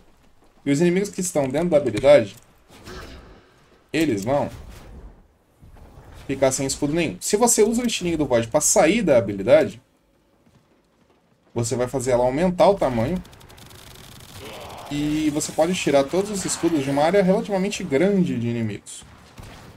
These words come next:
Então, uma ótima habilidade pra tá utilizando aí contra qualquer grupo de inimigo que tenha uma grande quantidade de escudo, tá? E por último, mas não mais importante, pessoal, a segunda habilidade do operador, Ataque Cáustico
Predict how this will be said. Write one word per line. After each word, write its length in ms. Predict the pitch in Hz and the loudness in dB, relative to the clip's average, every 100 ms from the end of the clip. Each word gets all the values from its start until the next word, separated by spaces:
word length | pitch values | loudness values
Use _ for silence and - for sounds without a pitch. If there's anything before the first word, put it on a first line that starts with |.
| - - | -18 -14
Então, 180 | 113 120 | -6 -4
uma 240 | 135 131 | 0 2
ótima 300 | 147 175 180 | 2 2 -2
habilidade 380 | 160 147 131 127 | -2 -2 -2 -2
pra 120 | 131 | -6
tá 140 | - 131 | -2 -2
utilizando 520 | 147 - 131 131 120 | -2 -6 -8 -6 -6
aí 80 | 131 | -6
contra 300 | 156 143 139 | -8 -8 -8
qualquer 560 | - 170 175 147 175 | -4 -4 -4 -4 -4
grupo 400 | 175 135 180 180 | -4 -6 -6 -6
de 120 | 139 | -8
inimigo 420 | 135 123 113 123 - - | -6 -6 -6 -8 -14 -16
que 80 | |
tenha 380 | 147 - 127 135 - | -12 -10 -10 -12 -12
uma 120 | 135 123 | -10 -8
grande 260 | 120 131 | -8 -8
quantidade 320 | 139 123 120 | -8 -8 -8
de 60 | 131 | -8
escudo, 500 | 135 - - 110 90 - | -10 -12 -12 -12 -12 -8
tá? 140 | 143 - _ _ _ _ - - | -8 -10 _ _ _ _ -4 -4
E 40 | 117 | -8
por 200 | - 156 | -2 -2
último, 240 | 160 147 | -2 -2
mas 100 | 131 | -2
não 120 | 143 | -2
mais 160 | 160 147 | -4 -4
importante, 520 | 147 151 143 110 101 | -4 -4 -2 -4 -8
pessoal, 300 | - 113 117 | -10 -4 -2
a 40 | 110 | -2
segunda 340 | 110 123 147 | -4 -6 -6
habilidade 320 | 143 117 113 | -2 0 0
do 60 | 113 | -2
operador, 380 | 120 127 127 143 | -2 -2 -2 -2
Ataque 400 | 113 113 147 180 _ | -4 -2 -4 -4 _
Cáustico 500 | 113 135 - - - | -2 -2 -6 -14 -16